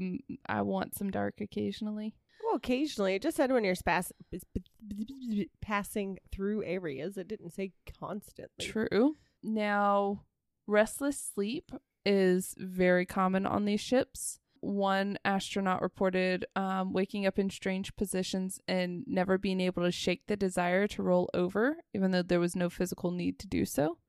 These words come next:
Speaker 1: So, like, could you imagine just being, like, when you wake up and you're like, "I should roll over," like, you just do it and you go back to sleep. But, like, if you, there's no need to roll over or, like, rolling won't do anything 'cause you're just suspended in space.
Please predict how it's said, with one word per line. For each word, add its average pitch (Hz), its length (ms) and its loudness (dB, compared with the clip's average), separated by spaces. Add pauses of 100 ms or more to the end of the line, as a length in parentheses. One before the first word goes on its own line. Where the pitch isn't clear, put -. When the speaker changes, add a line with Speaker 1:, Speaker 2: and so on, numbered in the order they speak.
(120)
Speaker 1:
So, - 120 4
like, - 180 4 (140)
could 247 140 0
you 285 80 2
imagine 214 400 4
just 196 220 0
being, 190 240 -2
like, 180 220 0 (120)
when 220 160 4
you 214 80 4
wake 202 180 6
up 190 160 4
and 208 80 -2
you're 185 120 2
like, 180 240 0
"I 214 80 0
should 220 180 -4
roll 180 220 2
over," 196 340 2
like, - 320 -6 (300)
you 190 80 -10
just 185 240 -8
do 220 180 0
it 226 80 4
and - 80 -4
you 180 60 -2
go 185 100 2
back 180 200 0
to - 80 -16
sleep. - 360 -4
But, 190 120 -4
like, - 280 -8 (140)
if - 240 -12
you, 220 80 -8 (460)
there's 196 200 -4
no 190 160 0
need 202 240 -2
to 226 100 0
roll 226 220 0
over 233 460 4
or, 175 60 0
like, 165 260 -2
rolling 190 300 0
won't 180 180 2
do 180 100 -2
anything 208 360 0
'cause 190 180 -6
you're 175 80 -4
just - 280 -6
suspended 190 600 -4
in 196 140 -2
space. - 580 -6